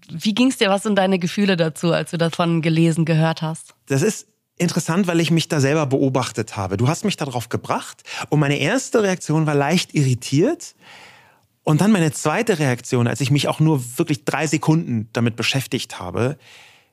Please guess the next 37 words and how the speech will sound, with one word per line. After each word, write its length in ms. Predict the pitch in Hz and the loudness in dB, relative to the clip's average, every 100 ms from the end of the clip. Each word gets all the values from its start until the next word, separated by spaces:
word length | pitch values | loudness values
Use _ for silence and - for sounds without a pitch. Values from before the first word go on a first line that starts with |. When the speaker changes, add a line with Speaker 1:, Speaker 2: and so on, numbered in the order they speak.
| _ _ _ | _ _ _
Speaker 2:
habe 240 | - 131 147 | -4 -2 -2
ich 80 | - | 0
diese 220 | 147 - | 0 2
unbändige, 640 | 160 220 185 156 208 190 | 4 4 4 4 4 4
diese 160 | 151 139 | 2 0
ganz 320 | 147 196 - - | 2 2 0 -2
ehrliche 720 | 160 208 226 214 - 185 170 | 0 2 2 0 0 0 2
und 120 | 156 | 0
sehr 280 | 131 185 214 | 0 0 0
gut 160 | 185 165 | 0 -2
nachvollziehbare 840 | 143 147 170 156 170 151 143 131 | -2 -2 -4 -2 -2 0 0 -2
Freude 540 | - - 120 170 151 | -6 -2 0 2 0
von 540 | 117 - 127 117 113 113 - | -2 -2 0 0 -2 -6 -6
Chico, 520 | - 127 120 104 95 - - - - - 131 | -4 -2 0 0 -2 -8 -20 -20 -20 -18 -12
so, 440 | 117 160 151 170 170 _ 151 | 0 4 4 0 -8 _ -2
die, 80 | |
die 120 | 147 156 | 0 2
ging 180 | 220 | 2
mir 100 | 202 | 2
nah. 460 | 185 196 123 95 101 - - | 2 0 0 -2 -6 -16 -6
Und 120 | 127 | -2
die 60 | 147 | 2
ging 160 | 240 | 4
mir 120 | 240 - | 4 2
auf 140 | - | 0
eine, 240 | 185 170 - | 2 2 2
eine 380 | 156 156 147 - | 2 4 2 0
Art 380 | 127 202 - | 0 -2 0
nah, 260 | 175 156 165 | 0 0 0
die 240 | 147 139 | 4 4
natürlich 320 | 139 123 147 135 | 4 4 2 2
mit 120 | 117 | 2
seiner 180 | 120 110 | 2 2
Biografie 500 | 117 110 107 - 226 | 2 0 -2 -4 -6
zu 160 | 185 | -8
tun 320 | - 165 156 | -2 2 4
hat, 220 | 139 131 | 2 0